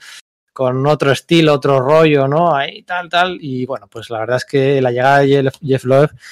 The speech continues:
se cobró un par de víctimas por el camino que, que mira que yo soy de Team Loeb, que difícil, difícil de perdonar, ¿no? Todo para hacerle hueco a sus,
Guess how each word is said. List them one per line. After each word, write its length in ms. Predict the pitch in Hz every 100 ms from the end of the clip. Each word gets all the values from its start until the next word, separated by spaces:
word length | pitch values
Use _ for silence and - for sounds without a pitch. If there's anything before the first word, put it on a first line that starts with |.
| _ _ -
se 200 | - 131
cobró 300 | 127 135 156
un 120 | 147
par 200 | 156 147
de 120 | 135
víctimas 640 | 135 147 - 165 139 127
por 220 | - 139 131
el 160 | 131
camino 720 | 131 123 143 156 165 165 170 160
que, 1080 | 139 127 123 120 117 110 110 113 117 113 113 _ 110
que 140 | 117
mira 400 | 117 123 139 160
que 100 | 156
yo 60 | 151
soy 160 | 156
de 120 | 143 135
Team 340 | 160 160 139
Loeb, 320 | 139 156 202 - _ - - - - _ _
que 720 | 131 123 127 131 127 123 120 -
difícil, 640 | 117 120 151 165 143 127
difícil 300 | 127 131 160 147
de 80 |
perdonar, 420 | 135 123 123 120 123
¿no? 140 | 165
Todo 200 | 143 147
para 140 | 143
hacerle 300 | 131 156 139
hueco 240 | 131 139 131
a 60 |
sus, 580 | - 123 120 117 110 -